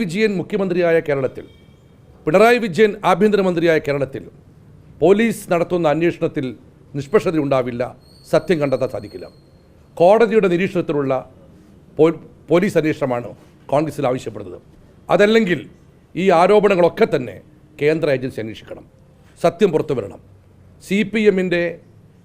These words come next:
ഈ കള്ളത്തരങ്ങൾ കൊണ്ട് കോഴിക്കോട്ടെ പൊതുസമൂഹം മലീസപ്പെട്ടിരിക്കുകയാണ്. മാത്രവുമല്ല, ഈ ഓരോ വാർത്തകളും നമ്മളെ ഞെട്ടിക്കുന്നതാണ്. ഇവിടുത്തെ ഓരോ തർക്കങ്ങളുടെയും പിന്നിൽ മധ്യസ്ഥത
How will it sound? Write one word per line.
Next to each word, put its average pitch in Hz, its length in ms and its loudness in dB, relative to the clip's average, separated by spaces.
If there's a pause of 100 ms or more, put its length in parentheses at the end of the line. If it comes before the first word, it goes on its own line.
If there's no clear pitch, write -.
(200)
ഈ 233 40 4 (200)
കള്ളത്തരങ്ങൾ 214 500 2
കൊണ്ട് 110 200 -6 (640)
കോഴിക്കോട്ടെ 165 520 2
പൊതുസമൂഹം 160 540 -2 (680)
മലീസപ്പെട്ടിരിക്കുകയാണ്. 139 1000 -4 (840)
മാത്രവുമല്ല, 175 520 2 (720)
ഈ 208 140 2 (960)
ഓരോ 240 200 6 (100)
വാർത്തകളും 190 480 -2 (460)
നമ്മളെ 180 240 0
ഞെട്ടിക്കുന്നതാണ്. 139 520 -6 (680)
ഇവിടുത്തെ 214 280 2 (100)
ഓരോ 240 180 6 (220)
തർക്കങ്ങളുടെയും 208 680 2
പിന്നിൽ 170 260 -4 (680)
മധ്യസ്ഥത 180 400 -2